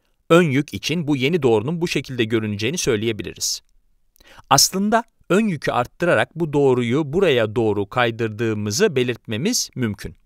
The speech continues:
Ön yük azaldığında ise bunun tam tersi gerçekleşir ve mor doğru aksi yöne doğru kayar. Ön yükü arttırmak veya azaltmak mor doğruyu bu şekilde etkiler.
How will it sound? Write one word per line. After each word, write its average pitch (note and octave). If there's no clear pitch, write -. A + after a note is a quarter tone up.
Ön D3+
yük G#2+
azaldığında A2+
ise E3
bunun F3
tam F#3
tersi A2+
gerçekleşir G#2
ve C#3+
mor D#3+
doğru B2+
aksi A2+
yöne G2
doğru E2
kayar. E2+
Ön C4+
yükü B3+
arttırmak F3+
veya A2+
azaltmak A#2
mor D#3+
doğruyu A#2
bu D3+
şekilde F#2
etkiler. E2